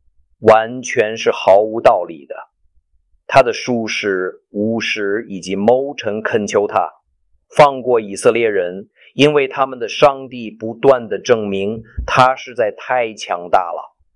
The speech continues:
但法老被愤怒、骄傲和仇恨所蒙蔽，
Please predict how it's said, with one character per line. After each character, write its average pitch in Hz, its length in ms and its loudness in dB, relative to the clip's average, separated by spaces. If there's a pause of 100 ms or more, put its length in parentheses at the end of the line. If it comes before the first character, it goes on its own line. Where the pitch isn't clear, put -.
(400)
但 120 220 6
法 135 320 4
老 113 220 -2
被 117 240 -6
愤 123 320 -4
怒、 101 340 -2
骄 143 380 4
傲 120 320 0
和 117 180 -4
仇 127 320 0
恨 131 260 -8
所 110 240 0
蒙 120 320 -4
蔽， 110 360 -8